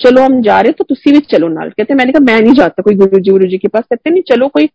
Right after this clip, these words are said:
हर्ष ते नहीं, उत्थे शब्द बानी चलदे ने, लंगर मिल, सर्व हुंदा है, it's a very pleasant atmosphere।" कहते, मैंने कहा, "चलो, अच्छा नहीं लगता, वो इतना बोल रहे, तो मैं चले जाता हूँ।" कहते, मैं गया और बड़ा बिल्कुल पीछे जाके दीवार से टेक लगा के मैं बैठ गया।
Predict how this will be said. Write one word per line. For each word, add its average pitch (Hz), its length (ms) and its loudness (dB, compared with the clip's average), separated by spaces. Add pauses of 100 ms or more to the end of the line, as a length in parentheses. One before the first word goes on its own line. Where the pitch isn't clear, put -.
(320)
हर्ष 202 160 2
ते - 180 -2
नहीं, 262 180 2
उत्थे 269 260 2
शब्द 220 300 2
बानी 220 240 0
चलदे 220 320 0
ने, 226 140 0
लंगर 190 360 -2
मिल, 214 320 -2
सर्व 208 300 0
हुंदा 202 220 2
है, 214 80 0 (380)
it's 233 200 0
a 233 40 4
very 247 200 4 (360)
pleasant 233 240 4
atmosphere।" 226 600 -2 (420)
कहते, 262 180 2
मैंने 262 200 2
कहा, 277 100 0
"चलो, 214 260 0
अच्छा 226 260 -4
नहीं 226 120 0
लगता, 202 280 -2
वो 202 60 2
इतना 196 220 -4
बोल 170 240 0
रहे, 254 120 0
तो 175 120 -4
मैं 170 100 0
चले 165 220 0
जाता 170 320 -8
हूँ।" - 80 -12 (420)
कहते, 240 220 2
मैं 311 220 2
गया 208 200 2
और 247 160 0
बड़ा 233 360 0
बिल्कुल 226 460 -4
पीछे 220 320 -4
जाके 214 300 -2
दीवार 185 340 0
से 202 120 -10
टेक 170 260 -2
लगा 175 180 2
के - 260 -4
मैं 359 140 2
बैठ 156 220 0
गया। 147 180 -6